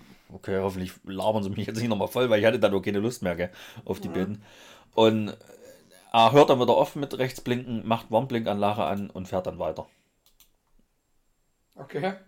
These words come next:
Speaker 1: Also so schön, das persönliche Navi von der Polizei hat mich dann dahin gebracht.
Speaker 2: Aber wenn die jetzt
Speaker 1: Fand
Speaker 2: auch
Speaker 1: ich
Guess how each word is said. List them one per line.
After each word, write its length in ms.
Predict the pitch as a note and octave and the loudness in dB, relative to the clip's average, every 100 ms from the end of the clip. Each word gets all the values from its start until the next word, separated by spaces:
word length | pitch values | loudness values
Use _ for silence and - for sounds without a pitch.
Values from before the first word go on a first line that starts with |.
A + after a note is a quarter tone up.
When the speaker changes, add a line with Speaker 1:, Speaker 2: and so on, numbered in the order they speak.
| _ | _
Speaker 1:
Also 220 | A#2 A2 | 0 0
so 180 | G#2 G#2 | 0 -4
schön, 300 | G#2+ A2+ A2+ | 0 0 -2
das 180 | - F#2+ | -6 -10
persönliche 520 | - G#2 G#2+ G#2+ G2 | -4 0 0 0 -2
Navi 360 | G2 G2 G#2 G2 | 0 0 0 -2
von 120 | G2+ | -4
der 80 | G2 | -6
Polizei 440 | F#2 F#2+ F#2 F#2 | -6 -8 -2 0
hat 100 | F#2 | 0
mich 120 | F2+ - | -2 -6
dann 140 | F2 | -6
dahin 180 | E2 F2 | -6 -8
gebracht. 380 | E2+ E2 - - _ - - _ _ _ _ - _ _ - | -10 -14 -16 -20 _ -20 -20 _ _ _ _ -20 _ _ -10
Speaker 2:
Aber 420 | D#3+ E3+ E3 - - | 0 4 4 2 -8
wenn 120 | E3+ E3+ | -14 -4
die 80 | |
jetzt 80 | G3+ | 6
Speaker 1:
Fand 160 | G3 | 8
Speaker 2:
auch 40 | |
Speaker 1:
ich 40 | A#2+ | 8